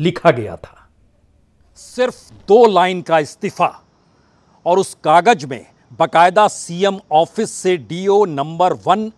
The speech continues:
ऑब्लिक ट्वेंटी फ़ोर, टू थाउजेंड ट्वेंटी थ्री, इम्फाल, तीस जून। ऑनरेबल गवर्नर मैडम,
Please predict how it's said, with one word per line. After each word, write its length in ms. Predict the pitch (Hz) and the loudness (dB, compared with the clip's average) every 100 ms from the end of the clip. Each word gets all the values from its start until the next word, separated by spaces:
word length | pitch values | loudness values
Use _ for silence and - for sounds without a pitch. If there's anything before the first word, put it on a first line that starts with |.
| 143 | -2
ऑब्लिक 380 | 156 135 170 - | -2 -2 -8 -6
ट्वेंटी 320 | 151 151 156 | -6 -6 -10
फ़ोर, 340 | 135 - 180 - | -12 -4 -4 -4
टू 120 | 165 160 - | -10 -12 -6
थाउजेंड 320 | 135 123 143 | -6 -6 -8
ट्वेंटी 360 | - 135 127 131 | -6 -8 -8 -12
थ्री, 320 | - 160 131 - _ _ _ | -12 -14 -14 -14 _ _ _
इम्फाल, 560 | 170 160 - 170 202 202 - | -12 -12 0 4 6 4 -6
तीस 340 | 170 170 - | -10 -10 -12
जून। 220 | - 165 123 _ _ _ - | -10 -8 -10 _ _ _ -10
ऑनरेबल 440 | 175 190 208 226 240 131 - | -2 0 2 0 0 -6 -8
गवर्नर 480 | 151 180 180 208 196 | 0 0 2 0 0
मैडम, 400 | 135 135 151 143 | -2 -2 0 -2